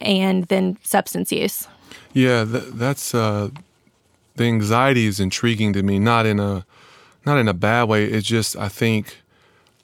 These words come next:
Speaker 2: as a coach, and I'm also a parent of, of four daughters, you even see it in, in middle school and high school. Um, these young ladies, guys just having panic attacks.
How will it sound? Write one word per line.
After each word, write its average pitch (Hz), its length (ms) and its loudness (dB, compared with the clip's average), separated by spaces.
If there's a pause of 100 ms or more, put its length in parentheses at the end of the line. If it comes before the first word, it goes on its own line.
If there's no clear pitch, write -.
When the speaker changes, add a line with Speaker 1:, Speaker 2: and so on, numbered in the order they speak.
(220)
Speaker 2:
as 110 140 -2
a 104 60 -4
coach, 113 680 -2
and 107 120 0
I'm 110 220 0
also 110 300 0
a 95 40 -2
parent 110 480 -2
of, 95 300 -8
of 98 180 -8
four 104 240 -4
daughters, 101 600 0 (420)
you 143 80 2
even 175 160 4
see - 160 0
it 117 60 2
in, 98 400 0
in 98 220 -2
middle 110 180 0
school 104 320 -4
and 90 80 -4
high 101 180 -4
school. 92 480 -6 (580)
Um, 92 600 -6
these 104 320 -4 (100)
young 104 320 0
ladies, 104 480 0
guys 98 560 -2
just 101 160 -8
having 98 320 -2
panic 101 380 -2
attacks. 104 640 -6